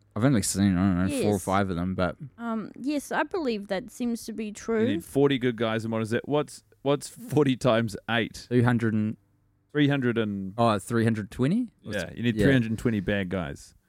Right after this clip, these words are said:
Speaker 3: Feels like they kill more than three hundred twenty people, though.
Speaker 2: I think
Speaker 1: Uh,
Speaker 2: many perished in this film.
Speaker 1: Yeah. Do you know, I,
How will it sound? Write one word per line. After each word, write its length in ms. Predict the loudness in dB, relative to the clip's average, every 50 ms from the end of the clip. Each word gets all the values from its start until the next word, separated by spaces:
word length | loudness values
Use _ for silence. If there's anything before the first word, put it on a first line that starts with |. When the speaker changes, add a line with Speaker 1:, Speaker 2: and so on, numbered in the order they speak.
| _ _ _ _ _
Speaker 3:
Feels 160 | -2 -2 0
like 80 | 0 0
they 80 | 0 -2
kill 220 | 2 2 2 2
more 220 | 4 4 2 2 2
than 100 | 0 -2
three 160 | 0 2 2
hundred 240 | 2 2 0 -2 0
twenty 200 | 0 0 0 0
people, 340 | 0 0 -2 0 -2 -2 0
though. 240 | 0 0 -2 -4 -6 -6
Speaker 2:
I 80 | 0 2 6 6 8 8 8 8 8 8 8 8 6
think 20 |
Speaker 1:
Uh, 60 | 6
Speaker 2:
many 440 | 4 4 4 6 6 4 4 0 -2
perished 520 | -2 -2 0 2 2 2 2 -2 -6 -8 -8
in 100 | -6 -6
this 180 | -8 -10 -14
film. 300 | -10 -8 -8 -6 -6 -8 -10 -12 -14 -8 2
Speaker 1:
Yeah. 480 | 4 6 6 8 6 4 4 2 0 -4 -8 _ -6 -2 0 2 2 0 -2 -6 -8 0
Do 100 | 2 4
you 60 | 6
know, 240 | 8 8 6 6 4 2
I, 120 | 2 2